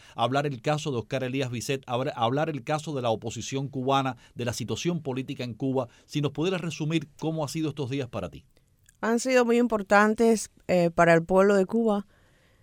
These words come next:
Speaker 2: porque hemos podido explicar, eh, en todos los lugares que hemos visitado, en la situación en la que vive el pueblo,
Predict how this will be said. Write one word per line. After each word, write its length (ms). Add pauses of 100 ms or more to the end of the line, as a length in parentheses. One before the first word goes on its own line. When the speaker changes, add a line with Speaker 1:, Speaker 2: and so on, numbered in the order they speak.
(260)
Speaker 2:
porque 800 (240)
hemos 260
podido 380
explicar, 680 (960)
eh, 640
en 180
todos 220
los 140
lugares 560
que 280
hemos 220
visitado, 720 (1600)
en 100
la 100
situación 640
en 60
la 100
que 120
vive 200
el 100
pueblo, 520